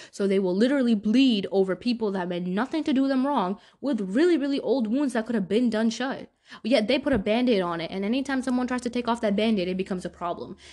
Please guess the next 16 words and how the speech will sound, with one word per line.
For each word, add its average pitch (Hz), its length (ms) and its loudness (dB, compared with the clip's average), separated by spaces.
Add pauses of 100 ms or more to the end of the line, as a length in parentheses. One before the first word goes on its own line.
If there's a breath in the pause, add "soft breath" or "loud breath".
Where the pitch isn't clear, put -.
Anytime 254 320 -2
someone 247 260 -2
tries 240 200 -2
to 220 60 -4
mention 214 380 0
that 208 140 -2
topic, 196 380 -4
they 196 100 -2
start 185 420 -4
bleeding 226 300 2
out, 202 180 0
they 214 80 -4
start, 185 320 -6 (220 loud breath)
you 214 120 2
know, 180 140 2
whatnot. 185 640 0